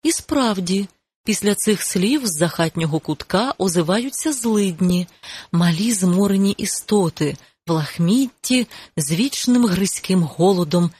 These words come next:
на обличчі. Мавка намагається не пустити злиднів до хати. Вони скулюються під порогом темною купою, чекаючи, доки їх покличуть у дім.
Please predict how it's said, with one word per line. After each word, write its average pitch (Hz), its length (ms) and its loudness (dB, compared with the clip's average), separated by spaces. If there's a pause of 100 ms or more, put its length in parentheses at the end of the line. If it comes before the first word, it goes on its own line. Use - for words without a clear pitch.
(160)
на 165 180 2
обличчі. 156 840 -2 (440)
Мавка 185 440 2
намагається 180 640 0
не 180 120 2
пустити 185 600 -2
злиднів 165 520 0
до 180 120 2
хати. 160 500 0 (460)
Вони 277 320 2
скулюються 247 720 -2
під - 180 -4
порогом 247 680 2
темною 202 580 2
купою, 156 680 0 (260)
чекаючи, 220 1000 0 (260)
доки 165 400 -2
їх 190 220 -2
покличуть 156 840 -4
у 175 100 -2
дім. 139 560 -4